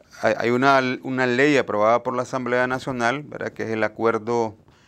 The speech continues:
de cooperación petrolera en el marco de Petrocaribe, que establece los términos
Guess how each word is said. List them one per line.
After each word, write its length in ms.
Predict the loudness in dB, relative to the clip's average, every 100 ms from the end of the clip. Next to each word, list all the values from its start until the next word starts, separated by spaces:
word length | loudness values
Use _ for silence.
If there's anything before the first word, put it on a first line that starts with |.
| _ -10
de 120 | -8
cooperación 540 | -4 0 0 -2 -8 -6
petrolera 440 | -2 2 2 2
en 60 | 0
el 60 |
marco 320 | 0 0 0
de 80 | 0
Petrocaribe, 760 | 0 -4 -2 -2 0 -2 -4 -10 _ _ -2
que 80 | -2
establece 720 | 0 0 2 2 2 2 -4
los 180 | -6 -4
términos 460 | -4 -2 -4 -8